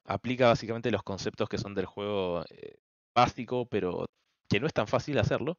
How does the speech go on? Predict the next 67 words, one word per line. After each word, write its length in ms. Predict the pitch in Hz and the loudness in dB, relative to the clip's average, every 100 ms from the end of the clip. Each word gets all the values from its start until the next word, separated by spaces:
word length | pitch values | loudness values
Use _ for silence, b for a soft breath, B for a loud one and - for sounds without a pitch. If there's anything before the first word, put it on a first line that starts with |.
| _ | _
contra 260 | 95 92 | -4 -2
jugadores 420 | 85 95 113 107 - | -4 -2 0 0 2
tan 220 | 110 113 | 0 0
buenos 280 | 120 110 - | -4 -4 -6
como 200 | 87 90 | -6 -4
los 80 | |
que 100 | 98 | -6
tiene 160 | 107 107 | -6 -6
Gen 160 | 131 131 | -6 -4
G. 220 | 170 180 B B B _ 349 349 302 _ _ _ _ | -4 -6 B B B _ -20 _ -20 _ _ _ _
Es 100 | 113 | -2
tipo, 360 | 120 110 98 - - | 0 4 2 2 0
te 140 | 104 | -2
tiro 320 | - 123 139 | 0 2 2
mid, 200 | 156 180 185 - | 2 -4 -6 -8
te 100 | - | -6
juego 280 | - 135 135 | -4 -4 -2
básicamente 500 | 139 123 120 127 135 | -2 -2 -4 -2 -2
a 80 | 101 | 2
la 100 | 98 | 2
ventaja 340 | 107 127 175 156 | 2 0 0 0
que 100 | 123 | 0
me 80 | |
da 80 | 127 | 0
mid. 200 | 160 156 - | 0 -6 -8
¿Por 140 | 104 | -6
qué 140 | 160 156 | -6 -2
tirar 280 | 139 147 | 0 0
mid? 140 | 156 - | -2 -6
Es 100 | - | -2
tan 140 | 156 175 | 0 0
O 40 | |
P. 220 | 190 165 - | 0 0 0
Y 140 | 165 | -4
porque 240 | 113 107 | -4 -4
te 120 | 110 123 | -4 -2
puedo 180 | 151 | 0
hacer 180 | 139 147 | 0 2
esto, 220 | 131 - | 2 2
¿no? 100 | 117 | -2
Te 100 | 131 | -4
puedo 200 | - 135 | -2 -4
tirar 240 | 123 113 127 | -2 0 -2
hasta 280 | - 110 101 | 0 2 4
adentro, 380 | 117 147 113 | 4 0 0
debajo 260 | 107 107 113 | 2 2 0
de 60 | 107 | -6
tu 140 | 123 | -2
torre. 320 | 156 143 190 B B B | -2 -2 -4 B B B
Y 80 | - | -8
si 100 | - | -4
vos 140 | 147 - | -2 2
querés 160 | 139 | 2
participar 500 | - 101 98 - 117 | 2 -4 -6 -4 -2
en 80 | 92 | -2
cualquier 340 | 95 95 151 156 | -4 -4 -4 -4
interacción 520 | 120 107 - 107 98 | 0 0 -2 -8 -10
que 100 | - | -14
ocurra 300 | - 113 101 | -10 -4 -2
en 60 | 90 | -2
el, 180 | 90 - | -4 -4
en 120 | 87 | -4
el, 200 | 82 82 | -4 -4
en 100 | 90 | -4
el 160 | 90 87 | -2 -2
río, 460 | - 120 117 123 - | -2 0 0 -2 -4
o, 280 | 82 82 | -8 -10